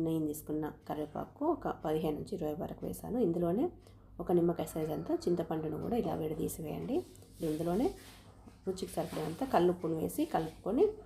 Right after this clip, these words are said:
దింపేయండి. మీరు వీటిని కలుపుకొని పక్కకు పెట్టుకున్న తర్వాత వీటిని చల్లారనివ్వాలి. ఇప్పుడు మళ్ళీ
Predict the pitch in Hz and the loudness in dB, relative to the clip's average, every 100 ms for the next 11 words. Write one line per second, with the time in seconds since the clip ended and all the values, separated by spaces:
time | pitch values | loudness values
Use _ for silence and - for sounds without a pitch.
0 | - - 165 156 156 165 170 196 349 - | -18 -4 -2 -2 -2 -4 -2 2 2 0
1 | - - - - - - _ _ _ _ | -6 -20 -20 -20 -20 -20 _ _ _ _
2 | _ _ - - - - - - 185 175 | _ _ -20 -20 -20 -20 -20 -4 0 2
3 | 165 175 170 170 175 - 180 165 - - | 2 0 2 0 0 2 4 4 0 -16
4 | - 180 175 - 160 - 170 165 160 339 | -2 -2 0 -4 -6 -6 -6 -4 0 0
5 | - - - 175 - 165 - 160 160 160 | -2 -10 -2 -2 -2 -6 -4 -2 -2 -4
6 | 156 160 175 359 427 - - - - - | -6 -4 4 4 4 -2 -18 -20 -20 -20
7 | - - _ _ _ _ _ - - - | -20 -20 _ _ _ _ _ -20 -20 -20
8 | - - - - - 170 165 165 | -20 -20 -20 -16 -4 -2 0 2